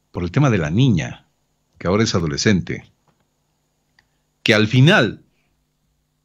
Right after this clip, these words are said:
si Evo es inocente o culpable, que lo diga la justicia. Le voy a pedir, senador Chambi,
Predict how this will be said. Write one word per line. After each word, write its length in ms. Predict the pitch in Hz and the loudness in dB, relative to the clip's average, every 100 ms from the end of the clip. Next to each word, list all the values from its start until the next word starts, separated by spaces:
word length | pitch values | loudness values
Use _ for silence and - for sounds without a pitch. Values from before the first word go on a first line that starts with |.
| _ _ _ _ _ | _ _ _ _ _
si 300 | - - 127 | -10 -2 0
Evo 160 | 196 208 | 2 2
es 100 | 180 | 0
inocente 460 | 143 120 202 180 | 0 0 0 0
o 60 | 127 | -2
culpable, 760 | 127 117 143 123 123 180 311 - _ _ | -2 0 2 2 0 -4 -6 -14 _ _
que 160 | 131 | -2
lo 140 | 120 113 | -2 -2
diga 160 | 139 | -2
la 80 | 143 | -4
justicia. 640 | 113 110 269 269 98 - - _ _ _ _ _ _ _ _ _ _ _ _ | -6 -6 -6 -6 -8 -14 -20 _ _ _ _ _ _ _ _ _ _ _ _
Le 100 | 117 | -6
voy 160 | 175 269 | -2 0
a 80 | 196 | 0
pedir, 240 | 202 214 | 0 0
senador 340 | 165 143 170 | -2 0 -2
Chambi, 480 | 170 180 110 110 - | 0 -2 -2 -6 -10